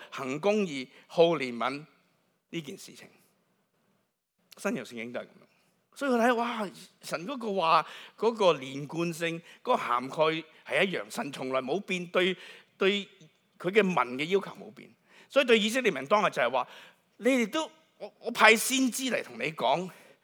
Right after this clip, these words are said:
我有祭司同你去行呢啲嘅，啊，獻祭、贖罪、訓誨，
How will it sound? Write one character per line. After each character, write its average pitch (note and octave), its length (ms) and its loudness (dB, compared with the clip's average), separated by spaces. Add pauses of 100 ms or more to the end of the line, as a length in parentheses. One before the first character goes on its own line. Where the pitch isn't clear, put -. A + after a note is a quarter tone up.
(440)
我 A#3+ 160 8
有 A3 220 8
祭 A3 360 6
司 B3 220 0
同 B2+ 160 -4
你 D#3 120 -4
去 E3+ 800 -2
行 B2 480 -8
呢 G3 120 0
啲 G3 180 -4
嘅， D3 240 0 (480)
啊， A#2+ 240 -2
獻 D#3 260 -4
祭、 C#3 460 0
贖 C#3 240 -6
罪、 B2+ 320 -2 (760)
訓 E3 240 0
誨， C#3 300 -2